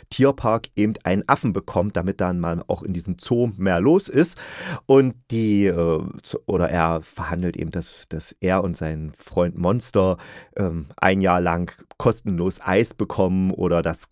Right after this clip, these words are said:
Waisenhaus, neue Kleider. Also so, solche Sachen werden dann in, als Belohnung akzeptiert. Also das ist dann auch, es ist auch Gesellschaftskritik dabei und da in der, in der Verhörspielung hat man, äh, hat man das auch durchaus übernommen,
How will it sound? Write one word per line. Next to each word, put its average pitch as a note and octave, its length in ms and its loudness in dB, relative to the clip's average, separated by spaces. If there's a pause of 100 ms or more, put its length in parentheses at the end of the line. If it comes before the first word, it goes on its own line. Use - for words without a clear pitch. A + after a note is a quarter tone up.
(200)
Waisenhaus, F2+ 760 2
neue E2+ 220 0
Kleider. G2 560 4 (260)
Also A2 260 2
so, A#2 380 2
solche G2+ 380 2
Sachen F2 400 -2
werden E2+ 200 -2
dann D#2 460 -6 (800)
in, G2 220 -2 (580)
als G#2+ 200 -2
Belohnung G#2 560 2
akzeptiert. - 800 -8
Also F2+ 180 -2
das F2+ 160 -2
ist - 220 -8 (240)
dann E2+ 160 -2
auch, - 300 0
es - 320 -2
ist - 200 -4
auch C3 140 6
Gesellschaftskritik A#2 840 0
dabei G2+ 400 2 (300)
und A#2+ 340 -2
da G2 380 4
in F2 240 -4
der, E2+ 260 0 (140)
in F#2 80 -4
der F2 100 0
Verhörspielung B2 840 0
hat - 200 -2
man, G2 300 -2
äh, - 200 -6
hat - 120 -4
man G2+ 160 -2
das - 180 -6
auch - 160 -4
durchaus - 480 0
übernommen, G2+ 540 2